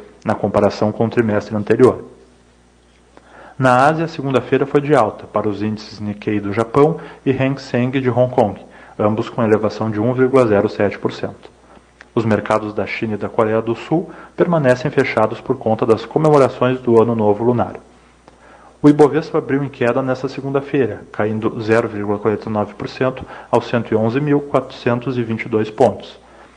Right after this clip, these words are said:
O principal índice da Bolsa brasileira segue, neste início de pregão,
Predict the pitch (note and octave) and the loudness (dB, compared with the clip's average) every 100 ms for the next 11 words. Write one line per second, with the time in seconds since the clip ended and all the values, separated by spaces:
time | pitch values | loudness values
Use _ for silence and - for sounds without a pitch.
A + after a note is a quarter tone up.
0 | - - C3 - C3 - D3 C#3 B2+ A#2 | -20 -4 -2 -2 -4 0 4 4 4 0
1 | A2 G#2+ G#2+ G#2 G#2+ A2+ B2+ A#2+ A#2+ A#2 | -2 0 0 0 2 4 4 4 4 2
2 | B2 A#2 C3 D3+ A2 - A2+ G#2 G2+ G2+ | 2 2 0 -2 -2 0 -2 -2 -4 -2
3 | - B2+ B2 C#3 | 2 4 4 0